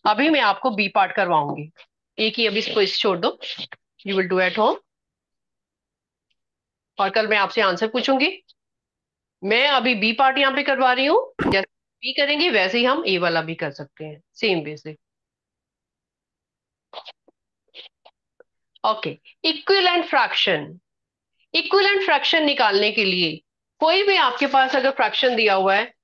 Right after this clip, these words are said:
उसका equivalent निकालने के लिए हम क्या करते हैं? Same number से ऊपर और नीचे उसको multiply कर देते हैं,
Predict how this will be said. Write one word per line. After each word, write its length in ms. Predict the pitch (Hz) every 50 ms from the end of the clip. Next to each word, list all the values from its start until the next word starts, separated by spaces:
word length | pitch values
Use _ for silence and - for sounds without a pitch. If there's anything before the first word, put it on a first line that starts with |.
| _ _ _
उसका 340 | 302 311 - - 370 370 349
equivalent 520 | - 269 233 - - 320 330 349 339 320
निकालने 400 | 294 277 262 233 208 208 214 220
के 120 | 214 247
लिए 240 | 233 226 233 240 247
हम 140 | 247 247 247
क्या 180 | - 240 226 226
करते 380 | 226 226 196 175 - - 214
हैं? 100 | 233 277
Same 380 | 285 - - 277 262 285 302 311
number 300 | 294 247 233 214 233 247
से 180 | 240 277 277
ऊपर 360 | 277 262 226 208 202 240 240 240
और 120 | 240 226
नीचे 240 | 214 190 175 - 220
उसको 340 | 214 190 - - 320 440 403
multiply 460 | 285 196 175 160 175 160 - 160 151
कर 160 | 147 - 156
देते 320 | 143 160 160 160 - 240
हैं, 140 | 277 320 -